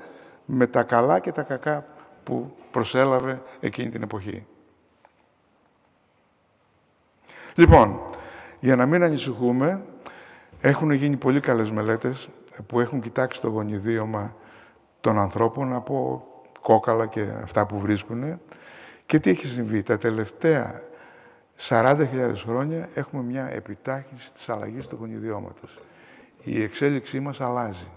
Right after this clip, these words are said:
Και μάλιστα αυτό το ωραιότατο βιβλίο λέγεται «Η έκρηξη των δέκα χιλιάδων χρόνων». Και μιλάνε για έναν ενάρετο κύκλο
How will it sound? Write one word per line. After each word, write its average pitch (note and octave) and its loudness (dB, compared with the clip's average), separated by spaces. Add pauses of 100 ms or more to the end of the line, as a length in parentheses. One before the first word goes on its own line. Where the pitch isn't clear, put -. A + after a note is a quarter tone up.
(920)
Και - -8
μάλιστα B2 0
αυτό A#2 -10
το B2+ -6
ωραιότατο A#2+ 0
βιβλίο A2+ -2 (500)
λέγεται C#3 -4 (420)
«Η A#2 -6
έκρηξη C#3 -4
των A#2+ -4
δέκα C3 -6
χιλιάδων B2 -8
χρόνων». A2 -8 (640)
Και - -4
μιλάνε C3+ 4 (100)
για C3 2
έναν B2 -2 (220)
ενάρετο C#3 -2
κύκλο E3+ -8